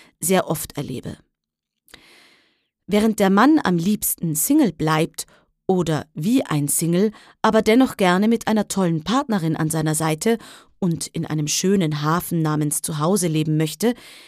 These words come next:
geht die Frau viel eher wirklich in die Beziehung rein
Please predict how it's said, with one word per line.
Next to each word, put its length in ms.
geht 200
die 80
Frau 240
viel 360
eher 360
wirklich 440
in 80
die 80
Beziehung 460
rein 460